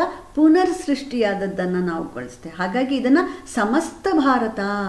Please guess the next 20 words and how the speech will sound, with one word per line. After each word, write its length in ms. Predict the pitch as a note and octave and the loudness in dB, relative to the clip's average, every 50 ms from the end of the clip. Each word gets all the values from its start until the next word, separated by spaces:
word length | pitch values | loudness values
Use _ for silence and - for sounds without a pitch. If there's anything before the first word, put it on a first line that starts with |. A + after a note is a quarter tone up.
| F3+ - | -4 -4
ಅಂತ 200 | F#3 F3 F3 F#3 | -6 -6 -6 -6
ಹೇಳಿ 300 | F3 E3+ E3 E3 G3+ A#3 | -8 -8 -6 -6 -6 -6
ಪಂಪ 340 | A3 - E3+ D#3 - - - | -6 -8 -8 -10 -8 -10 -10
ಕರೀತಾನೆ. 880 | - - - - - - - - - - - - - - - - - - - - - - - F#3 | -10 -10 -10 -10 -10 -10 -12 -14 -14 -14 -14 -16 -16 -20 -20 -20 -20 -20 -18 -10 -6 -4 -2 -2
ಅರ್ಜುನ 320 | F3+ F3 - A3 A3 A3+ A#3+ | -4 -4 -4 0 0 2 4
ಮತ್ತು 460 | C#4+ D4 C4 A3+ - - - - G4 B4+ - - - - - | 4 4 4 2 0 -2 -2 0 0 0 0 -4 -10 -6 -2
ಅರಿಗನನ್ನ 640 | F#3+ F#3+ A3+ A#3 G#3+ A#3 A#3 A3+ A3+ A3+ A3+ C4 E4+ A4 - - - - - - | 0 0 0 0 0 0 0 2 2 2 2 2 2 0 -2 -6 -12 -16 -8 -2
ಸಮೀಕರಿಸಿ 720 | - A3+ A#3 C4 D#4 G4 - - C#4 B3+ A#3+ A#3+ - B3+ A#3 | 0 4 6 6 6 4 4 2 2 2 2 0 -2 -4 -4
ಮಾಡಿದಂಥ, 640 | G#3 G3+ F3 E3+ F3+ F#3 E3+ F3 E3+ E3+ F3 F3 | -2 -2 -2 0 -2 -2 -2 -2 -2 -2 -4 -8
ಸಮೀಕರಿಸಿ 760 | F3 F3+ - F3+ F#3+ G#3+ B3+ D4+ C#4+ - A#3+ A3+ A3 - G3+ | -10 -8 -4 -4 -2 0 0 0 0 0 -2 -2 -2 -4 -4
ಹೇಳಿದಂತಹ 680 | G3 F#3 E3+ E3 E3 D#3+ E3 D#3+ E3+ E3+ F3 F3+ F#3+ B3 D#4+ F4 - - - - | -4 -4 -4 -4 -4 -4 -6 -6 -8 -8 -8 -6 -4 -4 -4 -4 -6 -10 -12 -8
ತನ್ನ 180 | - A3+ A3+ A3 | -6 -4 -4 -4
ಸಮಕಾಲೀನ 960 | A3+ - - G3 G3 A#3 B3 - - C#4 D4 D4 D#4+ F4 F4 F4 E4 D#4+ D4+ D4+ C#4 A#3 | -4 -4 -4 -4 -2 -2 -4 -4 -4 -4 -4 -2 0 0 2 4 6 6 6 6 6 4
ಬದುಕನ್ನ 540 | A#3+ - C4 C4+ - - C#4 C4 B3+ C4+ C4+ C4 - - | 4 2 2 0 -2 -4 -2 0 2 2 0 0 -2 -4
ಕನ್ನಡಿಸಿದ್ದಾನೆ. 920 | A3+ A3 A#3 B3+ C#4 E4 E4+ F4 F4+ F4+ D4+ A#3 F#3+ E3+ E3 D#3 D3 - | -2 0 2 4 6 6 6 4 4 2 0 -2 -2 -2 -4 -4 -4 -4
ಅದರಲ್ಲಿ 360 | - - - - - - - - - - - - - - - - - - - - - - | -6 -8 -8 -10 -10 -14 -18 -20 -20 -20 -20 -20 -20 -20 -20 -20 -20 -20 -20 -20 -6 -2
ಸಮಕಾಲೀನ 680 | - A#3 A#3+ C4 C#4 - D4+ D4+ D#4+ D#4+ D#4+ D#4 C#4+ C4+ C4 A3+ | 0 0 2 0 0 -2 0 2 4 4 6 6 6 6 4 4
ಬದುಕಿನ 500 | G#3 A3+ A3+ D#4 D4+ D4+ - C#4+ C#4 C4+ C4 B3+ A#3 G#3 G3 | 2 2 2 2 0 0 2 4 4 4 4 4 2 0 0
ವೀರ 320 | G3 A#3+ C#4 D#4 E4 D#4 C#4 | 2 4 6 6 6 6 4
ಮೌಲ್ಯಗಳನ್ನ, 1000 | B3 A3+ G#3+ G#3+ G#3+ A#3 C4 D#4 E4+ F#4 F#4 F#4 C#4 B3+ A3+ G3 F3+ E3 - D4 | 2 2 0 0 0 2 4 6 6 6 4 2 2 2 0 0 -2 -4 -6 -6